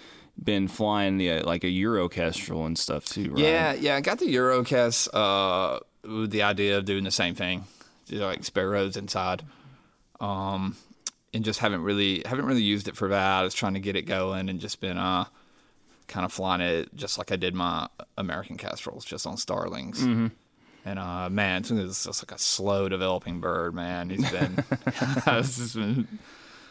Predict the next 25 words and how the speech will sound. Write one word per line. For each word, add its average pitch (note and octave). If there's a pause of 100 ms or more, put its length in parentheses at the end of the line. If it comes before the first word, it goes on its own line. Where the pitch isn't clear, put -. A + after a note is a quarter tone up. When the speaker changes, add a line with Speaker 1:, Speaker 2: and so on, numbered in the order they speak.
(260)
Speaker 2:
banging G#2+
my G2
head G2+
against F#2
the A#2
wall F#2
on F#2
that F#2
one. F#2+ (180)
But, G2
uh, F#2
but C3
he's -
coming A#3
around, A2
man. A2+
He C#3+
gets G#2
it. G2+ (280)
He's A2+
starting G#2+
to G2
get F#2+
it, F#2
so. F2+